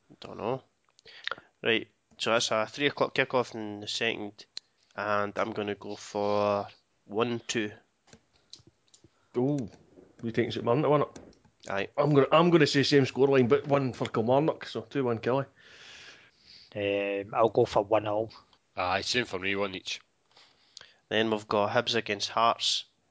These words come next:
Speaker 1: Obviously, this is gonna be an Edinburgh derby, so it's gonna be nil nil.
Speaker 2: Yeah, Paul Ban, nil nil. <laughs> I'm not just copying you. If you want to check, I've put all these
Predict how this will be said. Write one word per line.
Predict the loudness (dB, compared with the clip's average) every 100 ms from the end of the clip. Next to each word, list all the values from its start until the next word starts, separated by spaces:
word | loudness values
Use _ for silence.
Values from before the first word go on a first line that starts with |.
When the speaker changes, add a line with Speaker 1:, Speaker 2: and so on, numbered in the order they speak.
| -10
Speaker 1:
Obviously, | -8 -4 -4 -2 -2 -2 -4
this | -6 -6 -6
is | -6
gonna | -4 -2 -4
be | -6 -4 -4 -4 -4
an | -2
Edinburgh | 0 0 -2 0
derby, | 2 2 0 -4
so | -4 -6
it's | -6
gonna | -6 -8
be | -6
nil | -4 -4 -4
nil. | -6 -10 -16 _ _
Speaker 2:
Yeah, | 0 0
Paul | 2 2 4
Ban, | 4 2 4
nil | 2
nil. | 4 2 -2 -12 _ _ -12
<laughs> | -12 -16 _ _ -20 -20 -20 -20 -6
I'm | 0
not | 2
just | 2 -2
copying | -2 0 0
you. | 0
If | 0
you | 0
want | -2 -2
to | -2
check, | -2 -4
I've | -8 -4
put | -2
all | 0
these | -2